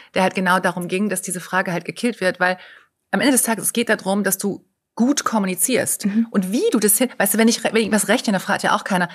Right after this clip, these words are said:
Speaker 1: „Hast du es mit dem Taschenrechner gemacht?“
Speaker 2: Ja.
Speaker 1: Interessiert ja keine Sau. Ja, es geht ja wirklich darum, ist das Ergebnis gut? Und deshalb die Frage möchte ich bitte gerne killen.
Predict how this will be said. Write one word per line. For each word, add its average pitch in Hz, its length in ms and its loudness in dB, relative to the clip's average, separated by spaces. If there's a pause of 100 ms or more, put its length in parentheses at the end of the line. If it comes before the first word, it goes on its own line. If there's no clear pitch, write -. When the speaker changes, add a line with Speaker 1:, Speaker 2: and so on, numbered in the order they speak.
Speaker 1:
„Hast 190 180 2
du - 40 -2
es - 40 -4
mit 180 80 0
dem 165 60 -4
Taschenrechner 147 560 0
gemacht?“ 135 300 0
Speaker 2:
Ja. - 60 -6
Speaker 1:
Interessiert 254 340 4
ja 151 80 2
keine 135 260 -2
Sau. 123 220 0 (380)
Ja, 202 260 4
es 170 140 2
geht 202 140 0
ja 185 100 2
wirklich 226 220 0
darum, 196 180 0
ist - 180 0
das 185 100 -4
Ergebnis 170 440 -2
gut? - 160 -4
Und 156 120 -2
deshalb 170 260 -4
die 254 100 0
Frage 190 320 0
möchte 170 220 -6
ich - 100 -12
bitte 202 180 -6
gerne 165 440 0
killen. 131 360 -4